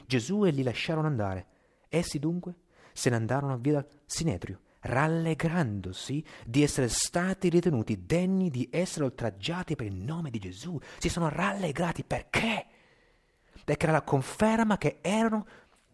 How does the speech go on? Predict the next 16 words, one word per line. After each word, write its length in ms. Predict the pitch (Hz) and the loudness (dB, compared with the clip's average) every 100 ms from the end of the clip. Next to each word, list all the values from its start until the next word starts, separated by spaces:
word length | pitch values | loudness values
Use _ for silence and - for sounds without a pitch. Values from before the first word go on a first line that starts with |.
| - | -12
figli 600 | - - 226 226 214 208 - | -4 2 4 4 2 -2 -2
di 340 | - 196 208 190 - | -8 -2 0 -2 -6
Dio. 600 | 165 196 185 175 147 - _ _ _ _ _ _ _ _ _ _ _ _ _ _ _ _ _ | -4 -2 0 -2 -4 -8 _ _ _ _ _ _ _ _ _ _ _ _ _ _ _ _ _
Le 220 | 139 156 | -2 0
afflizioni 800 | - 247 240 - 202 - - 214 | 4 4 2 0 -2 0 2 4
conducono 480 | 180 170 170 208 202 | 4 4 4 4 4
alla 120 | 180 | 6
speranza. 720 | 185 - - 190 220 220 - - _ _ _ _ _ _ _ _ _ _ | 4 4 2 2 2 0 -2 -8 _ _ _ _ _ _ _ _ _ _
E 180 | - 131 | -8 -4
quando 600 | - 240 247 247 247 240 - - | 4 6 6 8 6 4 -2 -10
siamo 220 | - 175 | 2 4
afflitti 720 | 143 - - 240 240 - 123 - - _ _ _ _ _ _ _ _ _ _ _ _ _ _ _ _ _ _ _ | 4 0 0 2 2 0 -2 -2 -8 _ _ _ _ _ _ _ _ _ _ _ _ _ _ _ _ _ _ _
a 80 | 135 | -2
motivo 280 | 131 170 156 | 0 4 4
di 80 | 143 | 4
Cristo, 460 | - 135 - - | 0 -2 -4 -16